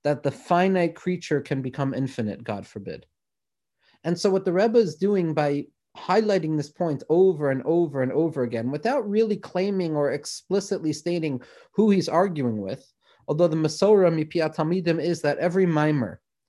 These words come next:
that the Rebbe writes, in particular with regards to these sugyos of Emuna and Yichud, is always a response to something that somebody said.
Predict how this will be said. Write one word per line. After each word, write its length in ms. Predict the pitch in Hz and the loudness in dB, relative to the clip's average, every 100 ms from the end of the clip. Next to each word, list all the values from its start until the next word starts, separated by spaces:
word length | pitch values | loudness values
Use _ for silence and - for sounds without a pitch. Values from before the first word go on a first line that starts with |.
| _ - | _ -8
that 120 | 143 | -2
the 80 | 147 | 2
Rebbe 320 | 160 170 175 | 2 2 2
writes, 460 | 190 185 143 139 156 | 2 2 0 -4 -4
in 120 | 151 | -2
particular 580 | 151 147 180 180 160 151 | -2 -2 -4 -2 0 0
with 180 | 135 | -2
regards 340 | 139 147 160 - | -4 -2 -2 -4
to 80 | 143 | -8
these 260 | 170 175 | -6 -2
sugyos 640 | 226 220 143 123 139 - - _ _ _ - | 0 2 0 -4 -4 -12 -20 _ _ _ -8
of 120 | 131 | -6
Emuna 480 | 123 131 175 202 160 | -2 0 2 2 0
and 120 | 151 | 0
Yichud, 480 | 190 233 - 131 131 _ _ - | 0 0 0 -4 -4 _ _ -12
is 100 | 147 | -6
always 400 | - 202 208 202 | 2 4 4 2
a 60 | 165 | -2
response 600 | 156 - 165 151 139 - | -6 -4 0 0 -2 -8
to 60 | 139 | -8
something 600 | - 165 170 - 156 143 | -2 -2 -2 -2 0 0
that 180 | 131 - | -2 -6
somebody 520 | - 143 127 120 120 | -4 -2 -2 -2 -4
said. 340 | - 80 76 | -6 -10 -10